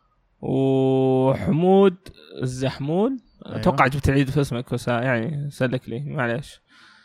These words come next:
Speaker 1: هو الخامس.
Speaker 2: أوكي.
Speaker 1: آه، عبد الله.
Speaker 2: أيوة.
Speaker 1: آه، هو الثامن.
Speaker 2: أوه، مت-، ما زال والله عبد الله
Speaker 1: آه،
Speaker 2: يقود،
Speaker 1: مظبط
Speaker 2: يقود
Speaker 1: أموره.
Speaker 2: فريق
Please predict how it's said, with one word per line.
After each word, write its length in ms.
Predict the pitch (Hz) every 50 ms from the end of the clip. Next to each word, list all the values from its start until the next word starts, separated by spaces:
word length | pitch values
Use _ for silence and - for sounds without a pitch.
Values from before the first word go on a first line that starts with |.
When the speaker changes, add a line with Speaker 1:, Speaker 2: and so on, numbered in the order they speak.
| _ _ _ -
Speaker 1:
هو 120 | - 151
الخامس. 680 | 143 131 - 131 127 117 123 143 - - - - - _ _ _
Speaker 2:
أوكي. 200 | - - 104 101 92 - - - - _ _ _ - _ _
Speaker 1:
آه، 380 | 151 151 147 151 147 147 147 147
عبد 320 | 143 143 151 156 156 -
الله. 400 | 226 240 220 190 180 185 202 208 - - _ _ _ - - - - -
Speaker 2:
أيوة. 280 | 110 113 120 139 165 160
Speaker 1:
آه، 680 | - - 131 131 131 131 131 135 131 131 131 131 131 131
هو 320 | 131 135 147 156 170 175
الثامن. 760 | 170 - - - - 190 180 160 135 127 127 135 151 165 180 - - - - - - - - - - _ _ _ _ -
Speaker 2:
أوه، 400 | 110 123 135 143 151 147 131 117
مت-، 240 | 113 117 127 - 117
ما 160 | 127 123 123
زال 220 | 127 156 165 151
والله 220 | 135 135 135 131 117
عبد 160 | 113 123 143
الله 220 | 139 135 131 127
Speaker 1:
آه، 60 | 123
Speaker 2:
يقود، 160 | 147 156 151 151
Speaker 1:
مظبط 260 | 147 160 190 190 -
Speaker 2:
يقود 320 | 127 135 135 143 160 156
Speaker 1:
أموره. 520 | 151 151 147 139 123 120 123 131 131 131 - - - - _ _ _ _ _ _
Speaker 2:
فريق 320 | - 127 127 143 147 143